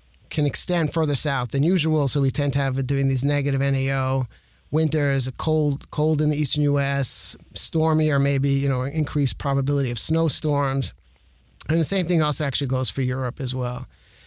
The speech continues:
So we, fe-, you know, so we saw this thing where we, we put in the model, you know, a lot of snow across the northern hemisphere. We had the negative N A O or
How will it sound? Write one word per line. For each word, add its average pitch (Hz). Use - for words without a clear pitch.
So -
we, 196
fe-, 214
you 220
know, 196
so 185
we 180
saw 220
this 208
thing 180
where 156
we, 151
we 165
put 190
in 180
the 165
model, 151
you 147
know, 131
a 123
lot 151
of 151
snow 151
across 147
the 156
northern 143
hemisphere. 139
We 139
had 131
the 131
negative 156
N 151
A 147
O 131
or 113